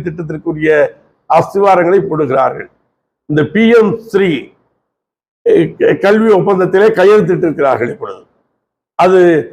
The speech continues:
இனி தமிழ்நாடு அரசாங்கத்தினுடைய அரசு கல்வி நிலையங்கள்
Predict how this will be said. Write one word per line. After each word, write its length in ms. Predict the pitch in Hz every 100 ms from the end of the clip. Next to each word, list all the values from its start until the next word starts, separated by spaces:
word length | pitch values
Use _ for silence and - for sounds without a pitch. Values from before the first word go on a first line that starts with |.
| - _ 175
இனி 180 | 208 220 196 - _ _ 151
தமிழ்நாடு 540 | 165 214 220 214 208 196 170
அரசாங்கத்தினுடைய 960 | 190 - 202 202 190 180 175 170 175 165 160 135 - _ _ _ _ _ _ _
அரசு 380 | 151 196 220 220 202 175
கல்வி 240 | 180 185 180
நிலையங்கள் 420 | 175 170 165 156